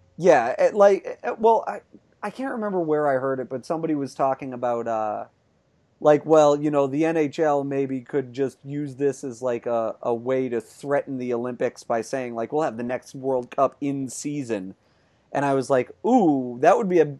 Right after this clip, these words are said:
terrible idea because the Olympics will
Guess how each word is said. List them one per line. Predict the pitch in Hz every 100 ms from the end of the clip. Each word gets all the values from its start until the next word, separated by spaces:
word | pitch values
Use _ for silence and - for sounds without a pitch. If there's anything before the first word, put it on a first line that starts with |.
| _
terrible | - 240 320 160 135
idea | 123 127 202 185 120
because | 113 123 - 139 131 127 123 117 - _ _ 123
the | 139
Olympics | 139 165 226 156 -
will | 147 131 120